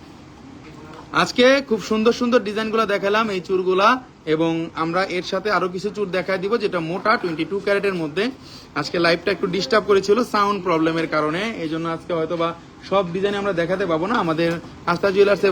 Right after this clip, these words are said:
ভাইরাল এক জোড়া চূড়, যেটা ভাইরাল চূড়, সেটা দেখাবো। টোয়েন্টি টু ক্যারেটের মধ্যে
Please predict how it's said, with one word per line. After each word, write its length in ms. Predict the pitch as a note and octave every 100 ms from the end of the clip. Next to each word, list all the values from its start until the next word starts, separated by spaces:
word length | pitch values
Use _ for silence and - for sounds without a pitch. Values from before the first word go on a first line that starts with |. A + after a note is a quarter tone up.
| E3+
ভাইরাল 400 | F3+ F#3+ G#3+ A3+
এক 120 | G#3 E3
জোড়া 200 | F3 F3+ F3+
চূড়, 260 | G#3+ G#3+ B3 C4+ - - -
যেটা 180 | D3 D#3
ভাইরাল 400 | D3 E3+ G3 A3
চূড়, 180 | - A#3+ -
সেটা 160 | G3+
দেখাবো। 300 | F#3+ E3+ F3+ G#3+
টোয়েন্টি 280 | G#3 F3+
টু 140 | F#3 G#3+
ক্যারেটের 320 | G3 G3+ G3+ F#3+
মধ্যে 220 | E3+ G3